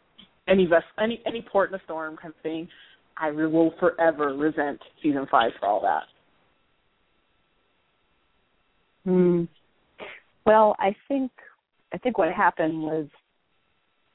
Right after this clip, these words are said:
Speaker 2: Dean couldn't fulfill that, that, that destiny to be Michael because we got a sixth season. <laughs>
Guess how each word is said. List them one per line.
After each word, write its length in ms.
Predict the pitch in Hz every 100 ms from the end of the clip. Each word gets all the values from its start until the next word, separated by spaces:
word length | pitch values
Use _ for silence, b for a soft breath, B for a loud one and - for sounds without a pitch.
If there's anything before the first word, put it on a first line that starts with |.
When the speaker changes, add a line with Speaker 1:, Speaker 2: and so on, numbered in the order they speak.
| _ _ _ _ _ _ _ _ _ -
Speaker 2:
Dean 260 | 202 208 196
couldn't 400 | 202 165 165 - _ _ - -
fulfill 480 | 185 175 185 185 180
that, 260 | 156 - - 156
that, 260 | 160 170 - _
that 240 | 160 165 - -
destiny 500 | 156 - 180 170 160
to 60 | 160
be 160 | 165
Michael 380 | 165 165 196 208
because 340 | 208 - 165 156 - _
we 100 | 190
got 240 | 180 170 175
a 40 | -
sixth 180 | - - - -
season. 440 | 220 - 156 160
<laughs> 40 | -